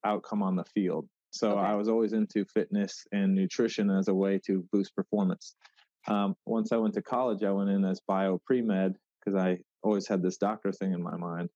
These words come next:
Speaker 2: Mm-hmm.
Speaker 1: But I got to the end of, of undergrad and said, "Hey, I don't wanna live in a hospital and I don't wanna give medications. So what do I do?"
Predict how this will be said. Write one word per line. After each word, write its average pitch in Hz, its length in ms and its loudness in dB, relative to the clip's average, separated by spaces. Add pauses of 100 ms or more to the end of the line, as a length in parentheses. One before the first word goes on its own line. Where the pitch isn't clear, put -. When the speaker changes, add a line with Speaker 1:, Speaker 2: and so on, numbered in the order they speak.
(260)
Speaker 2:
Mm-hmm. 190 160 -8
Speaker 1:
But 107 120 -4
I 104 60 0
got 110 280 0
to 117 100 -2
the 107 160 4
end 107 200 2
of, 98 180 0 (340)
of 98 300 0
undergrad 101 560 2
and 95 140 0
said, 92 280 -2
"Hey, 104 240 0
I 98 140 0
don't 117 160 0
wanna 113 180 0
live 104 220 2
in 98 80 2
a 92 160 -2
hospital 98 680 -2
and 95 100 -2
I 90 80 2
don't 95 220 0
wanna 95 220 2
give 92 160 2 (100)
medications. 95 680 0
So 90 220 0
what 107 140 4
do 104 100 4
I 101 100 0
do?" 104 260 2